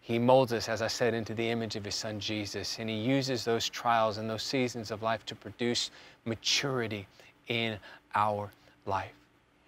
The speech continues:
And then there's one final element in this story I want you to see, and that's the potter.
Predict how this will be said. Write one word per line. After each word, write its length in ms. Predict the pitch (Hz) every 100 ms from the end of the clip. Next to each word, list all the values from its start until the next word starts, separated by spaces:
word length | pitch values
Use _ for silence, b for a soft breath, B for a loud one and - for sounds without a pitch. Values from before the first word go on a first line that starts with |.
| B B
And 100 | 123
then 80 | 175
there's 160 | 208
one 260 | 165 185 190
final 540 | - 156 156 143 131 -
element 340 | 143 143 131
in 60 | 123
this 100 | 120
story 280 | - 123 117
I 40 |
want 280 | 113 120 -
you 40 |
to 60 | 113
see, 220 | - 123
and 120 | 110
that's 240 | 113 120 -
the 120 | -
potter. 440 | - 120 95 92